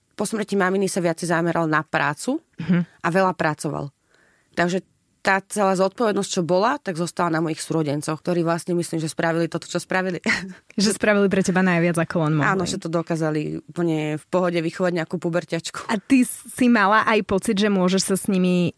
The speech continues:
Speaker 2: otvorene rozprávať o tvojich pocitoch?
Speaker 1: My sme, nerozprávali sme sa doma o takých veciach moc. O nejakých, akože tá lútosť tam bola, ona tu vždy bude, vieme si takéto veci povedať, ale nikdy sme doš-, nešli do nejakej úplnej hĺbky alebo niečo.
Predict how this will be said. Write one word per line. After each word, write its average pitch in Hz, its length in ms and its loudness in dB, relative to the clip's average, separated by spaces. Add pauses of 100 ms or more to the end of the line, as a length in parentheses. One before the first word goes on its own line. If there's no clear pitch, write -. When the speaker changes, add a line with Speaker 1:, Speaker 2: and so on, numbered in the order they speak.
Speaker 2:
otvorene 202 500 2
rozprávať 165 540 2
o 190 80 2
tvojich 196 320 2
pocitoch? 269 500 0 (160)
Speaker 1:
My 220 260 -2
sme, 196 540 0 (580)
nerozprávali 170 680 -2
sme 147 100 -6
sa - 140 -10
doma 147 200 -2
o 135 80 -8
takých - 260 -18
veciach 147 300 -6
moc. 151 260 -8 (520)
O 165 200 0
nejakých, 175 440 0
akože 180 320 -2 (360)
tá 202 160 0
lútosť 202 400 0
tam 190 200 0
bola, 185 320 2
ona 170 160 0
tu 160 160 -6
vždy 160 200 -2
bude, 190 280 -2 (280)
vieme 175 340 0
si - 80 -6
takéto 160 320 -4
veci 160 220 -2
povedať, 185 440 0
ale 165 420 0
nikdy 208 260 0
sme 208 120 2
doš-, 180 220 0
nešli 180 300 0
do 165 100 0
nejakej 165 280 0
úplnej 160 460 -2
hĺbky 156 560 -2
alebo 147 340 -2
niečo. 143 460 -2